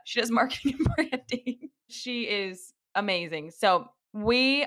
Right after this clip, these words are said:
are so thrilled to have you here, whether this is your first listen or your seventy-fifth listen. Not that that's possible 'cause we don't have seventy-five episodes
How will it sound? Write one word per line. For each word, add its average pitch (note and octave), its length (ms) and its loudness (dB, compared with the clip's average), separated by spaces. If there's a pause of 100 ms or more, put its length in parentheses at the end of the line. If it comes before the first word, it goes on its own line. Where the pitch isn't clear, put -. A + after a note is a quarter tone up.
are B3 140 4
so G#3+ 460 2
thrilled G3+ 280 0
to F#3+ 80 -2
have F3 220 -2
you F3 140 -8
here, E3 380 -4 (280)
whether F#3 260 0
this F#3 220 -10
is F3 120 -10
your D#3 120 -6
first C#4+ 340 -2
listen C#4 540 2
or G3 500 6
your F3+ 200 -6
seventy-fifth A3 680 0
listen. C#3+ 440 -8 (360)
Not D#3+ 200 -4
that F#3 100 -2
that's A3 160 0
possible D3 320 0
'cause D3+ 100 -10
we D#3 80 -4
don't D#3 100 -2
have E3 120 -4
seventy-five E3 320 -2
episodes D#3 480 -4